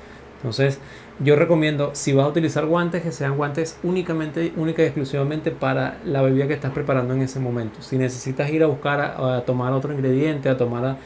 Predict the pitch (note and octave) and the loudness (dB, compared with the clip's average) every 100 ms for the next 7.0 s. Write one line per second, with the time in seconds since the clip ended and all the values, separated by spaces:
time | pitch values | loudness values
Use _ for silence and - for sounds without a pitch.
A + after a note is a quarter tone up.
0 | - - - B2+ C3 B2+ C3 C3+ C3 D#3 | -16 -20 -8 0 2 2 2 2 4 4
1 | D3+ C3+ C3 C3+ C3 C3+ C#3 C#3+ D#3 C#3+ | 4 4 4 4 2 0 -2 0 2 2
2 | C#3 D3 C#3+ C3+ C3+ - D3+ C#3+ C#3+ C#3 | 0 -2 -4 -4 -6 -2 0 0 0 0
3 | - B2+ C3+ C3+ D3 C#3 D3+ E3 F3 F3 | -2 -4 -4 -4 -2 0 0 0 -2 0
4 | C3+ B2 B2+ C3 C#3 C#3 C3+ B2 B2 C3+ | 0 0 0 0 0 -4 -6 -4 -4 -4
5 | C3+ B2+ C3 C3+ C3+ C3+ C3+ C#3 C#3 C3 | -2 -2 0 -2 -4 -6 -4 -2 -2 -4
6 | B2 C3 C3 B2+ A#2+ A#2+ A#2+ A2+ - C3+ | -4 -2 -2 -2 -4 -4 -4 -4 -4 -4